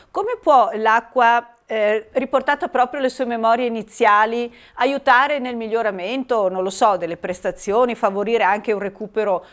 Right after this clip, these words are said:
muscolare, oppure anche, eh, una rigenerazione delle cellule stesse, specialmente appunto se ci impegniamo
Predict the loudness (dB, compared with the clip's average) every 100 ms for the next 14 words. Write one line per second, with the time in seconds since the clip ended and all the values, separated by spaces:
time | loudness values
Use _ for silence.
0 | _ -10 -8 -4 2 2 2 -2 -8 -6
1 | -4 0 2 0 -4 -6 -6 -4 -6 -8
2 | -10 -4 0 0 0 -2 -2 -2 -4 -4
3 | -4 -2 -4 -6 -6 -4 -4 -4 -8 -10
4 | -8 -8 -8 -10 -8 -8 -6 -8 -6 -6
5 | -8 -8 -8 -10 -12 -12 -12 -8 -4 -4
6 | -6